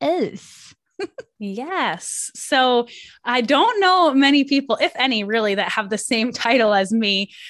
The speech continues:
Speaker 2: Uh, the coaching, the coaching world is, is very big these days. And, um,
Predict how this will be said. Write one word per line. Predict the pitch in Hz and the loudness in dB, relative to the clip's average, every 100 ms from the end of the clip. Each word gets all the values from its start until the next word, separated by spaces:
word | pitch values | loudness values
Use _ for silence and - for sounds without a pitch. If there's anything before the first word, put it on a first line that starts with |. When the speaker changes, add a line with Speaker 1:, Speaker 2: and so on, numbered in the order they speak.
| - | -8
Speaker 2:
Uh, | 214 214 | -2 -2
the | 208 262 | 0 -4
coaching, | - 247 247 277 240 226 | 0 0 2 0 0 0
the | 233 | -2
coaching | 294 294 330 269 | 0 0 2 2
world | 254 254 240 | 2 2 2
is, | 233 202 - | 0 -2 -8
is | 226 208 | -6 -2
very | 269 294 | 0 0
big | 247 226 254 220 | 0 0 0 -2
these | 214 208 185 | -4 -4 -4
days. | 185 180 220 233 | -4 -2 -2 -2
And, | 240 208 208 - - - - | -2 -2 -6 -12 -20 -18 -6
um, | 208 202 180 185 | -2 -2 -6 -12